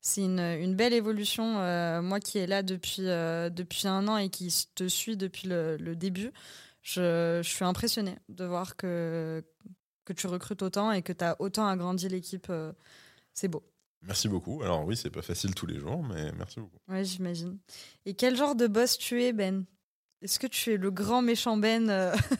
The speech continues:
Speaker 1: <laughs> que les gens peuvent penser ?
Speaker 2: Je pense que je suis lunatique. C'est-à-dire que il y a des fois, je vais m'énerver sur des trucs,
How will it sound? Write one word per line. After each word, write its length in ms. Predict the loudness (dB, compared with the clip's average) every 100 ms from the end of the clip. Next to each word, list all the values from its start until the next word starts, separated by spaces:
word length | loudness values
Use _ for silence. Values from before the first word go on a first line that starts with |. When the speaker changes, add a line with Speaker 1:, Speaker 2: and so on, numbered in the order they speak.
| -2 -6 -8 -8
Speaker 1:
<laughs> 560 | -8 -8 -10 -16 -4
que 80 | 2
les 200 | 4 4
gens 200 | 4 2
peuvent 260 | 2 -4 -2
penser ? 400 | -2 -2 -4 -8 _ _
Speaker 2:
Je 80 | -10
pense 180 | -2 -2
que 100 | -2
je 60 | -2
suis 120 | 0
lunatique. 560 | 2 2 0 -4 -16 _
C'est-à-dire 380 | -8 -2 -2 0
que 240 | 0 -2 -4 -20 _ _ _ _ _ _ _
il 60 | -4
y 20 |
a 20 | 0
des 100 | 0
fois, 400 | 2 2 2 -4 -16 _ -12
je 160 | -6
vais 100 | -2
m'énerver 680 | 0 2 4 6 4 2 0
sur 160 | 0 0
des 100 | -2
trucs, 360 | -2 -6 -6